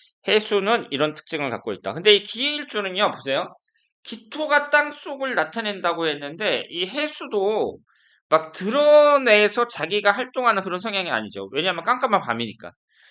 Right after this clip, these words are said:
그러니까 기토도 들어가 있는데 해수도 자신을 드러내지 않아요. 그러니까 기해일주 자체는 어떻다고 봐야 돼요? 쉽게 자신을 노출시키지 않고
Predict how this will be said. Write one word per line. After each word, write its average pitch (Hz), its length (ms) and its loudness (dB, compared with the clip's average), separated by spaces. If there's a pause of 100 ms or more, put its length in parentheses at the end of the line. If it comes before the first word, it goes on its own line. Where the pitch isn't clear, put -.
그러니까 160 180 -8
기토도 294 500 -6
들어가 226 320 2
있는데 190 520 0 (480)
해수도 302 800 -6 (160)
자신을 196 480 0
드러내지 151 460 0
않아요. 95 260 -4 (400)
그러니까 151 200 -6
기해일주 190 1300 2
자체는 180 420 -6
어떻다고 147 520 -4
봐야 110 240 0
돼요? 113 260 -6 (480)
쉽게 - 880 0 (240)
자신을 175 760 0 (220)
노출시키지 151 640 -6
않고 110 560 -2